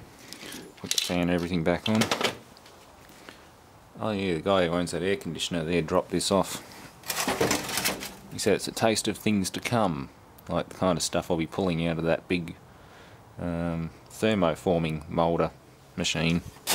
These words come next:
V F D,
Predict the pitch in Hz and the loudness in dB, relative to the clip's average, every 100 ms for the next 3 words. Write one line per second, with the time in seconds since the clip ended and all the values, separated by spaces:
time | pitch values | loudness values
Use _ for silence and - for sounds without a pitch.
0 | - - - - - - - - - - | 2 2 4 2 0 -6 -8 -10 -6 -6
1 | - 95 - - - - - - - - | -2 -4 -4 -8 -8 -4 -4 -4 -6 -8
2 | - - - - - - - - 95 76 | -8 -14 -20 -20 -20 -20 -16 -14 -12 -4
3 | 73 76 - - 85 82 | -2 -2 -4 -4 -2 -2